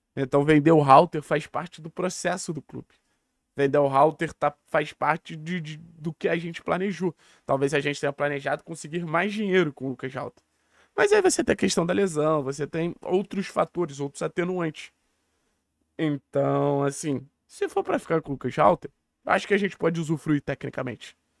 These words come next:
Mas eu tenho muitas dúvidas se o Lucas Halter vai renovar com o Atlético.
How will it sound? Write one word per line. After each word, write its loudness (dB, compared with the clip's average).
Mas -2
eu 2
tenho -4
muitas -2
dúvidas -6
se -18
o -8
Lucas -8
Halter -4
vai 0
renovar -4
com -8
o -2
Atlético. -12